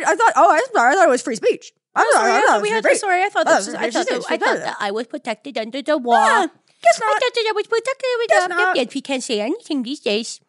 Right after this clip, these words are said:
Speaker 1: That's like, uh, Reese and I always quote that, um, "I think you should leave." Part of that, like, sketch where he's, like, driving and doesn't know how to drive.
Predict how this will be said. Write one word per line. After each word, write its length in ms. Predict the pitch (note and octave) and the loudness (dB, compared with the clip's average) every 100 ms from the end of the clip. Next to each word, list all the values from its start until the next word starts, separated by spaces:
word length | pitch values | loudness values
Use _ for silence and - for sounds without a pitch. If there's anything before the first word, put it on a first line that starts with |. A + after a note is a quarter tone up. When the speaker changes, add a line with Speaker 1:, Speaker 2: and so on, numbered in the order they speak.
| - | -10
Speaker 1:
That's 180 | G#3+ E4 | -6 -4
like, 200 | F4+ D#4+ | -4 -2
uh, 180 | A#3+ - | -2 -4
Reese 280 | G#3 G3 - | -6 -6 -4
and 80 | B3+ | -6
I 180 | A#3 - | -6 -6
always 280 | G#3 G#3 G3+ | -2 -2 -4
quote 440 | - G#3+ F#3 - _ _ _ G3 | -8 -6 -6 -8 _ _ _ -4
that, 200 | F#3+ - - | -4 -4 -12
um, 200 | F#3+ - | -12 -10
"I 80 | G3 | -10
think 200 | F#3+ E3 | -12 -10
you 80 | F#3 | -10
should 160 | F3+ | -10
leave." 380 | D#3+ D#3+ F3 _ _ _ _ _ | -10 -12 -14 _ _ _ _ _
Part 140 | A#3 G#3 | -2 0
of 60 | |
that, 140 | G#3+ A3+ | -2 -2
like, 140 | G3 | -6
sketch 300 | - G3 - | -6 -6 -6
where 60 | G#3 | -6
he's, 160 | G3 | -6
like, 140 | G3 F#3+ | -8 -6
driving 300 | G3 F3 G#3 | -6 -4 -4
and 40 | |
doesn't 160 | F#3+ A3+ | -6 -6
know 60 | G#3 | -6
how 40 | |
to 60 | F3+ | -8
drive. 320 | C3+ E3+ | -8 -10